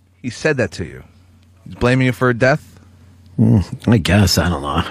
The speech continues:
Speaker 2: I'd already fucking started watching T V halfway through the thing. I couldn't listen to a whole conversation.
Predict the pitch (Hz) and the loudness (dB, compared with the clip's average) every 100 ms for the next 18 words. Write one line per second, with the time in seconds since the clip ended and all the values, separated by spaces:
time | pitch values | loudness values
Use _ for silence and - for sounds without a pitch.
0 | - - - - - 139 135 117 110 104 | -12 -18 -18 -14 0 2 4 2 2 2
1 | 117 117 107 127 110 113 117 110 98 113 | 2 2 0 2 2 2 0 0 0 0
2 | 107 104 117 101 113 92 117 98 - 113 | 2 2 0 0 0 0 0 0 0 0
3 | 98 - - - 170 247 233 202 208 170 | -2 -6 -12 0 0 2 2 2 2 2
4 | 165 151 - 165 139 - 117 98 - 95 | 0 0 0 0 0 0 0 -2 -2 -2
5 | 80 - | -2 -4